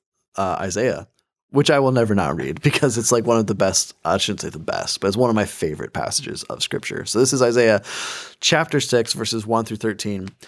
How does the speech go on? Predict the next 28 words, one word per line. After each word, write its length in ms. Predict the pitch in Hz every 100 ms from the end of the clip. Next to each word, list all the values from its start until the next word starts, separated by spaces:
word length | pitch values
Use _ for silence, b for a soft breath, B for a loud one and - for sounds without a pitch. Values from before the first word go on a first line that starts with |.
| B B 131
"In 80 |
the 100 | 117
year 240 | 110 151 160
that 140 | 156
King 200 | - 143 127
Uzziah 360 | 117 107 101
died, 400 | 95 117 127 127 -
I 60 | 107
saw 200 | - 110
the 100 | 98
Lord 440 | 95 127 143 135 127
sitting 380 | - 151 151
upon 340 | 143 113 - 127
a 40 |
throne 360 | 120 - 117 110
high 400 | 101 - 113 123
and 220 | 113 107
lifted 280 | 110 110 107
up, 180 | 104 104
and 120 | 104
the 40 | 95
train 340 | - 113 117
of 80 | 113
his 140 | 104 101
robe 280 | 98 95
filled 300 | - - 101
the 80 | 101
temple. 500 | - 95 87 92 92